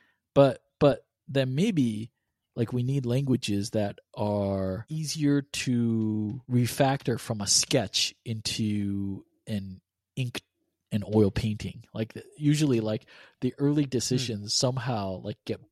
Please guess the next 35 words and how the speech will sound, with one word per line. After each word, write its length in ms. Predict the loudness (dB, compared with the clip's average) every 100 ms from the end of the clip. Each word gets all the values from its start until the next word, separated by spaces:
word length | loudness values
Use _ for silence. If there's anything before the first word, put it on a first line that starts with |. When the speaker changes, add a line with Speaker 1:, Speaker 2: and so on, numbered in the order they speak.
| -4
Speaker 1:
baked, 420 | -4 -4 -14 -16 -8
and, 460 | -4 -2 -4 -6 -6
like, 340 | -4 -4 -6 -12
those 460 | 4 6 6 2
decisions 680 | -4 -4 -2 -2 -6 -8 -8
might, 360 | -4 -4 -4 0
like, 220 | 0 2
if 100 | 2
they 140 | 4
were 160 | 4 2
more 260 | 0 -2 0
readily 580 | 0 0 0 -2 -4 -8
i-, 100 | -14 -16 _ _
reversible, 800 | -4 -2 -2 -2 -2 0 -2 -2 -4
then, 380 | -2 -2 -4 -4
then 220 | -6 -2
maybe 240 | -2 0 0
that'll, 640 | 0 -2 -2 -2 -4 -10 -6
that'll 400 | -4 -4 -8 -14 _ _ _ _ _ _ _
make 280 | -4 -4 -2
it 80 | -6
easier. 360 | -4 -4 -8 -4
I, 160 | -4 -2
I 20 |
don't 140 | 0 0
know 80 | 2
what 160 | 0
you 80 | -2
could 160 | -4 -2
do. 220 | -2 -4 -2
Maybe 240 | 0 0
Chat 320 | 0 0 0
G 120 | 0 -2
P 140 | -2
T, 400 | -4 -2 -2 -4